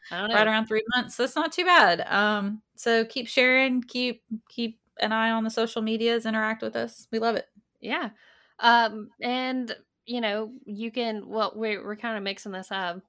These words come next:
Speaker 1: Um,
Speaker 2: Oh, by the way, and if you want to follow us and interact with us on Instagram, we are at Reaper Tales Podcast.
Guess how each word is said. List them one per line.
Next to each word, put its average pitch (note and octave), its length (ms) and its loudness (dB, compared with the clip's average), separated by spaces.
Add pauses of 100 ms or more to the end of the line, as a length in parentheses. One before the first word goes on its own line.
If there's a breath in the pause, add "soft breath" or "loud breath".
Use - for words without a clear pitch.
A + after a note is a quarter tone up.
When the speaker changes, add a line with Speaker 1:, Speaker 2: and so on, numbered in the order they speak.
Speaker 1:
Um, E3+ 460 -8 (380)
Speaker 2:
Oh, B3 80 6
by A#3 180 10
the A3 80 8
way, A3+ 220 10
and G#3+ 140 4
if A3 100 2
you A3 120 2
want A3 340 2
to G#3+ 120 -4
follow F#3 360 6
us F#3 200 2
and F#3+ 80 0
interact F3+ 360 2
with F#3 160 -2
us B3 340 2
on G#3+ 220 2
Instagram, A3 720 0 (320)
we G3+ 400 2
are G#3+ 360 4
at A3+ 300 0
Reaper A3+ 220 -6
Tales A3+ 220 -4
Podcast. A#3 580 2